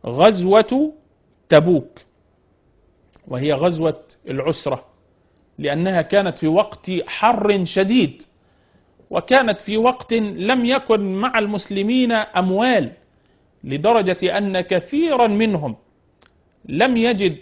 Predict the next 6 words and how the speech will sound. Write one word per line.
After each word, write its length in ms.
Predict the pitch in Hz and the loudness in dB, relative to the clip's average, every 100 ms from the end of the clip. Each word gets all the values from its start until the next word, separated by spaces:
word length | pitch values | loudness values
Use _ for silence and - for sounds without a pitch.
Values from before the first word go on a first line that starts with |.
| - - _ _ - | -16 -20 _ _ -10
ما، 560 | 165 196 180 156 160 - | -4 0 2 0 -4 -4
يعني، 260 | 156 165 | -4 -2
ما 180 | 175 214 | 0 0
يركبه 520 | 202 175 - 185 156 135 - _ _ _ _ _ | 2 0 2 2 2 -2 -10 _ _ _ _ _
حتى 680 | - 196 190 - 190 165 - | -2 0 0 -2 2 2 2
يصل 640 | 143 196 - 175 165 170 | 0 -2 0 0 4 4